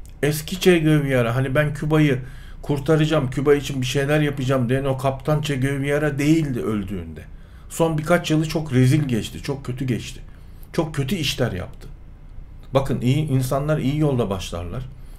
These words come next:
Çok kötü şeyler yapabilirler. Bir insan hayatının, elli iki yıl yaşayan bir insan, hayatının elli yılı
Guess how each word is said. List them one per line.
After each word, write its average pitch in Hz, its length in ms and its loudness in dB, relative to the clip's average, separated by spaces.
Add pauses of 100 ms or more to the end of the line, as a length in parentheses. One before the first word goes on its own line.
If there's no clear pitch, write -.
(120)
Çok 147 240 0
kötü 127 220 0
şeyler 127 340 0
yapabilirler. 113 720 -2
Bir 131 100 0
insan 131 340 -2
hayatının, 123 520 0 (440)
elli 139 240 2
iki 165 180 -2
yıl 160 120 2
yaşayan 127 440 2
bir 101 60 -2
insan, 95 240 -4
hayatının 139 680 0
elli 139 280 0
yılı 131 280 0